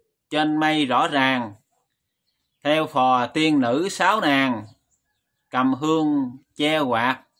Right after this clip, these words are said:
mỗi đàn phân minh.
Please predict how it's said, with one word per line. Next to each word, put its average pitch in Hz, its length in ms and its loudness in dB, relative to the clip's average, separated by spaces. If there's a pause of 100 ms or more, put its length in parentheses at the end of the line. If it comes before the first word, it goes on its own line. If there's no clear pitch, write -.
(340)
mỗi 139 220 -2
đàn 127 520 -2 (560)
phân 156 240 0
minh. 160 240 2